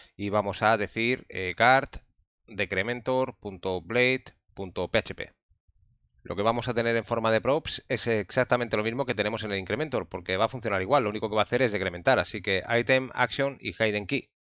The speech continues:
Y lo que viene a ser el formulario es exactamente igual, lo único que cambia es que aquí, en lugar de utilizar las clases que utilizábamos anteriormente, que son las verdes, si no me equivoco, vamos a revisar, aquí utilizamos la clase green, eh, aquí vamos a utilizar la clase yellow, simplemente eso.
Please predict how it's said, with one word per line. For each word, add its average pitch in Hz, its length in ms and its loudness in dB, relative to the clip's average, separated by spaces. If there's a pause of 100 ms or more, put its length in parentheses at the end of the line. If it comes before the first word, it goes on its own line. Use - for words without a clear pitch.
(600)
Y - 140 2
lo 117 140 2
que 107 100 0
viene 120 160 0
a - 20 -4
ser 127 140 -2
el 123 80 -2
formulario 127 420 2
es 127 120 0
exactamente 113 500 -4
igual, 156 240 4
lo 123 100 0
único 123 220 -4
que 107 100 -8
cambia 143 320 2
es 107 140 2
que - 100 -2
aquí, 104 480 0
en 101 100 -4
lugar 113 300 2
de 117 80 0
utilizar 117 380 0
las 101 100 0
clases 113 240 -2
que 107 80 -10
utilizábamos 113 460 -2
anteriormente, 110 500 -2
que - 80 -2
son 101 160 -8
las 104 140 0
verdes, 110 300 -4
si 90 80 -12
no 92 80 -8
me 101 80 -8
equivoco, 113 280 -4
vamos 85 240 -4
a 101 60 -4
revisar, 127 500 0
aquí 98 180 -8
utilizamos 101 440 -6
la 92 80 -2
clase 95 580 -2
green, 156 380 -4
eh, 95 320 2
aquí 98 220 -2
vamos 110 180 0
a - 20 0
utilizar 120 440 2
la 104 120 -2
clase 101 300 -4
yellow, 131 320 -2 (100)
simplemente 104 480 0
eso. 92 220 -2